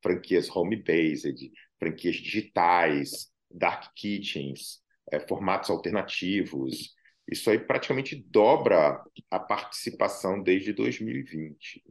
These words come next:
Muitas empresas acabaram fazendo formatos menores para atender municípios menores. Então,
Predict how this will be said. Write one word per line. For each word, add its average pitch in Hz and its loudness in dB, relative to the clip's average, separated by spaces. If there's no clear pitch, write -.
Muitas 85 -6
empresas 90 -4
acabaram 85 -2
fazendo 90 -2
formatos 95 0
menores 104 2
para 104 -2
atender 101 -2
municípios 110 -6
menores. 60 -14
Então, 82 -4